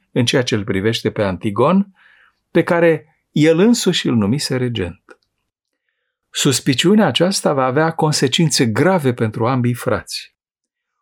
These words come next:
Unii curteni intriganți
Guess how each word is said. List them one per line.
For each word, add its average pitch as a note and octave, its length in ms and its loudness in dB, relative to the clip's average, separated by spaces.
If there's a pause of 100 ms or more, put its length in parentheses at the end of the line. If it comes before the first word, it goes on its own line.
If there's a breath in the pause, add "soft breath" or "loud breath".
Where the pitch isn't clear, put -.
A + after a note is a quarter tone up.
(320)
Unii A3+ 300 4
curteni D#3 500 2
intriganți B2+ 1000 0